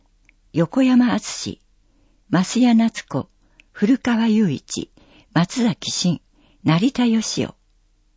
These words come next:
文教構成委員会、二重丸、原田俊弘、丸、平田久美、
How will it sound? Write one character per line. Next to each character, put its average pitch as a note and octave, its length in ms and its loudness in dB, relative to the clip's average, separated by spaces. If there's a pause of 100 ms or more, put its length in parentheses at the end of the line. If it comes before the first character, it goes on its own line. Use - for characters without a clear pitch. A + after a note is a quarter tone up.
(840)
文 B3+ 200 8
教 C4 240 4
構 C4+ 220 0
成 B3+ 280 0
委 - 80 -2
員 A3+ 260 8
会、 - 380 -8 (720)
二 G3+ 140 6
重 C4+ 220 6
丸、 B2+ 320 -2
原 G#3+ 320 -2
田 A#3+ 120 0
俊 A#3 340 -4
弘、 - 300 -4 (460)
丸、 F3+ 440 0 (220)
平 B3 300 0
田 A#3+ 160 0
久 - 180 0
美、 - 160 -4